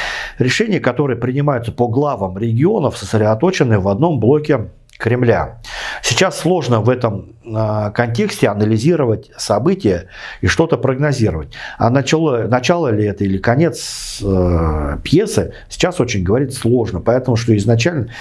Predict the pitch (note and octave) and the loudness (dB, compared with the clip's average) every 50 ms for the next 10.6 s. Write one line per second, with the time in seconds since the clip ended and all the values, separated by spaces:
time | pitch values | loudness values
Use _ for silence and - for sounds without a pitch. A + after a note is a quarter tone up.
0 | - - - - C#3+ C3+ - A#2+ G#2+ G2+ B2+ B2+ B2+ C3 A#2+ A2 G#2+ G2+ F#2+ A#2 | -14 -4 0 0 0 2 0 0 2 2 0 0 0 -2 0 0 -2 0 0 0
1 | D3+ F3 G3 - - G3+ - - - - - - - - - G2+ G2 G2 G2+ F#2+ | 0 0 -2 -4 -4 -4 -6 -6 -10 -20 -12 -8 -6 -2 0 0 2 2 2 2
2 | - E3+ F3+ - D3+ C#3+ B2 G2+ F2 D#2+ E2+ B2 D3 D3 C#3 A2 F#2+ E2+ G2 B2+ | 0 0 0 2 2 2 2 0 0 0 0 0 0 0 -2 -4 -2 0 0 0
3 | C#3+ C#3 B2+ A#2+ A#2 A#2 A#2 - - - - - - G#2+ A2 B2+ C3 C#3+ C#3+ A2+ | 2 2 0 -2 -2 -4 -6 -12 -14 -12 -12 -6 0 2 2 4 4 2 0 0
4 | G2+ F2 D#2+ D#2+ - - C3+ C3+ - C#3+ - D3 E3 F#3+ G3+ - D#3 A#2 G#2 - | -2 -4 -6 -4 -2 -2 0 0 0 -2 0 0 0 0 2 2 0 0 0 0
5 | - G#2 G2+ D3 D#3+ D3 A#2+ G#2 G#2 A2+ A#2 B2 C#3 C3+ A#2+ A2 A2 A2+ A2 B2 | 0 2 2 2 2 4 2 2 2 0 0 2 2 2 2 4 4 4 2 2
6 | C3+ B2+ A2+ G#2 F#2+ - - - - F#2+ G2 F#2+ - - - - - G#2+ - - | 2 0 0 -2 -6 -4 -2 -2 -2 0 -2 -4 -6 -10 -12 -6 -4 -2 0 2
7 | B2 C#3 F#3 G3+ F3 C#3 - - F#2+ G2 B2+ E3+ E3 - - A2 - G2+ G2 A2 | 2 2 2 0 0 -2 -4 -4 -4 -2 0 -2 0 -2 -2 -2 0 0 2 2
8 | D3+ D#3 D#3 D#3+ D3 C#3 B2+ A2+ A2+ - - - - - - - - - - - | 2 2 4 4 4 4 2 0 -6 -14 -16 -16 -16 -14 -8 -4 -4 0 2 2
9 | D#3+ D#3 - C#3 A2+ A2+ A2+ G#2+ G2+ - D3 C#3+ - - - C#3 B2 A#2 A#2 - | 2 2 2 0 2 2 2 0 2 0 0 -2 -2 -2 0 0 0 0 0 0
10 | C#3 D3 - - D#3 A#2 F#2+ F2 - - D2+ - | -2 -2 0 0 0 0 -2 -4 -8 -10 -12 -12